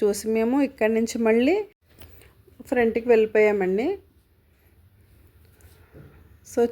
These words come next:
చూసారా కుందేళ్ళు ఎంత బాగున్నాయో. వీటి ఆహారం క్యారెట్స్ and, ఆ, పచ్చడి గడ్డండి. తర్వాత కొంచెం ఫ్రంట్కి వెళ్ళేటప్పటికి గుర్రాలు కనిపించాయండి. రెండు ఉంటాయి గుర్రాలు. But మేము వెళ్ళినప్పుడు ఒక గుర్రం ఉంది, ఒకటి లోపల ఉన్నట్టుందండి. ఎప్పుడూ కూడా రెండు గుర్రాలు ఉంటాయి.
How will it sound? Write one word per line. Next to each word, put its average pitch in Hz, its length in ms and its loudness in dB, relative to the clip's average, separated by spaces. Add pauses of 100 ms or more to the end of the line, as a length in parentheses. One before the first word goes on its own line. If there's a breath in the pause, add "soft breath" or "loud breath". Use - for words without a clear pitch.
చూసారా 233 440 0 (140)
కుందేళ్ళు 208 400 0
ఎంత 202 180 -6
బాగున్నాయో. 202 580 -2 (520 soft breath)
వీటి 226 240 4
ఆహారం 226 640 6
క్యారెట్స్ 220 760 2 (580 soft breath)
and, 240 160 0 (840)
ఆ, - 20 4
పచ్చడి 214 540 -2
గడ్డండి. 202 340 2
తర్వాత 233 460 0
కొంచెం 262 320 -4
ఫ్రంట్కి 214 320 -2
వెళ్ళేటప్పటికి 226 760 -2
గుర్రాలు 202 360 4
కనిపించాయండి. 202 880 -2
రెండు 196 260 -2
ఉంటాయి 196 340 0
గుర్రాలు. 190 580 0 (640 soft breath)
But 196 160 -2
మేము 202 120 0
వెళ్ళినప్పుడు 196 380 2
ఒక 190 160 -2
గుర్రం 214 240 2
ఉంది, 208 220 0
ఒకటి 226 200 2
లోపల 190 400 0
ఉన్నట్టుందండి. 196 640 -4
ఎప్పుడూ 214 480 -2
కూడా 226 140 2
రెండు 214 240 0
గుర్రాలు 208 320 2
ఉంటాయి. 196 300 -4